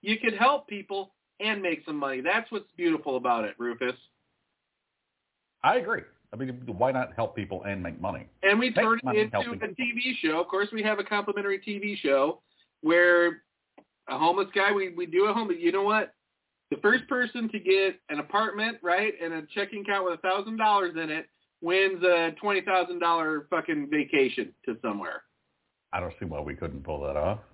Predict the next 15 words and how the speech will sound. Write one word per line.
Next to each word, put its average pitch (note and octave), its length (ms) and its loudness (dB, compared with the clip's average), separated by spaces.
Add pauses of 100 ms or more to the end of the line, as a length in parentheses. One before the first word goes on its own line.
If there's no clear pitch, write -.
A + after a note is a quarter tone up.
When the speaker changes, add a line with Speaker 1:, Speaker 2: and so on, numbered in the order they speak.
(500)
Speaker 1:
Right, C#3 240 6
and E3+ 100 0
then E3 80 -4
we, E3+ 300 -2 (340)
of D#3 140 -6
course, D3 300 0
we, C#3 240 2
it's C3 100 -2
just D3 180 0
a C3+ 60 4
long C3+ 300 4
commercial C3 400 -4
for B2+ 100 -6
the G#2+ 60 -12
Panhandler C3 640 -4